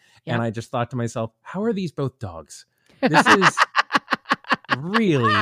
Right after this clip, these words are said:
Speaker 1: a completely
Speaker 2: How are
Speaker 1: different
Speaker 2: these
Speaker 1: thing.
Speaker 2: both dogs?
Speaker 1: And sometimes I ask
Speaker 2: <laughs> That's
Speaker 1: myself when
Speaker 2: right.
Speaker 1: I'm looking around the context of people that I love,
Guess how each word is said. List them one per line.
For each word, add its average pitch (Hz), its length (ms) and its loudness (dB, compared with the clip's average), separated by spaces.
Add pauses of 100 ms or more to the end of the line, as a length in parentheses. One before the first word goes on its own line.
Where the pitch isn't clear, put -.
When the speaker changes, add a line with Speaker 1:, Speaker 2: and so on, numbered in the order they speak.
(160)
Speaker 1:
a 123 80 0
completely 147 400 0
Speaker 2:
How 160 140 4
are 160 180 4
Speaker 1:
different - 100 -8
Speaker 2:
these - 100 0
Speaker 1:
thing. 123 200 0
Speaker 2:
both - 540 -6
dogs? - 680 -6 (500)
Speaker 1:
And 151 160 0
sometimes 180 400 0
I 151 100 0
ask 139 340 -2
Speaker 2:
<laughs> - 0 -
That's - 40 -8
Speaker 1:
myself 113 400 -6
when 214 120 -4
Speaker 2:
right. 110 80 -2
Speaker 1:
I'm 107 140 -2
looking 143 260 -2
around 156 180 0
the 143 60 0
context 156 400 -6
of 147 120 -12
people 233 240 -4
that 175 120 -6
I 151 80 -4
love, 123 460 -6